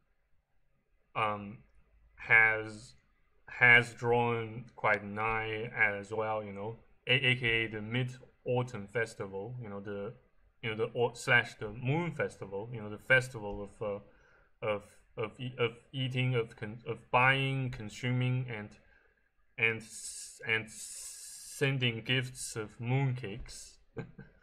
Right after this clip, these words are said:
Um, so, well, I, well, thank you guys, and, you know, thank God and thank you guys. You know, I do manage to have acquired just enough money, you know, to,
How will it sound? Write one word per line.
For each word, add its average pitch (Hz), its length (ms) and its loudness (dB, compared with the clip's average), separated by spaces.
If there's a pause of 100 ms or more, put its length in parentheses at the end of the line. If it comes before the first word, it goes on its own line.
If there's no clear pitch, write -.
(640)
Um, 110 480 -2
so, 135 500 2 (100)
well, 127 440 6
I, 156 600 4 (1800)
well, 127 280 6
thank 175 300 4
you 160 140 0
guys, 156 400 8
and, 117 140 0 (180)
you 147 100 -4
know, 127 80 2
thank 156 320 0
God 143 260 8
and 113 200 -2
thank 131 260 -2
you 123 140 -2
guys. 127 320 4
You 117 80 -4
know, 117 60 0
I 127 100 4
do 143 180 -2
manage 139 520 0
to 120 80 -4
have 113 220 0
acquired 120 800 2 (420)
just 196 400 4
enough 139 540 0
money, 143 640 2
you 117 80 -2
know, 110 120 -6
to, 113 280 -10